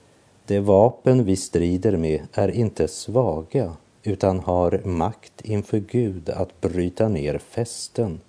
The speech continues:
Ja, vi bryter ner tankebyggnader och allt högt som reser sig upp mot kunskapen om Gud. Och vi gör varje tanke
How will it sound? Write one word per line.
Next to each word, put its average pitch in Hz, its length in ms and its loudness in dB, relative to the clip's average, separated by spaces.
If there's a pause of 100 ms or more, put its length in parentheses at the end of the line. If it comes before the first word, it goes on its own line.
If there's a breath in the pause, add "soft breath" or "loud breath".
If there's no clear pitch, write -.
(760 soft breath)
Ja, 101 380 4 (180)
vi 98 340 0
bryter 98 600 0 (100)
ner 82 460 0
tankebyggnader 95 1400 -2
och 107 220 -4
allt 110 560 2 (120)
högt 95 520 0
som 107 340 0
reser 90 480 -2
sig 101 260 -6
upp - 300 -6
mot 82 380 -6
kunskapen 78 920 -4
om 85 220 -8
Gud. 95 480 -6 (800 soft breath)
Och 92 260 0
vi 95 100 4
gör 95 400 4
varje 107 680 2
tanke 90 680 -4